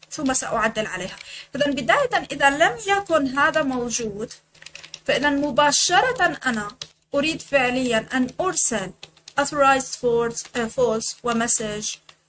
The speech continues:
آه، هنا سنكتب مثلًا إذا لم يكن موجود سنكتب أن،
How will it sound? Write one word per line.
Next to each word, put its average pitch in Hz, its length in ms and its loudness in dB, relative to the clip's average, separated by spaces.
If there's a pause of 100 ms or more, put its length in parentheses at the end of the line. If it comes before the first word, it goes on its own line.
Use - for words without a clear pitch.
(260)
آه، 196 560 -2 (720)
هنا 240 240 0
سنكتب 220 680 -4
مثلًا 214 420 -6 (260)
إذا 240 140 2
لم 262 160 4
يكن 285 300 0
موجود 247 480 -6
سنكتب 254 500 0
أن، 233 520 -2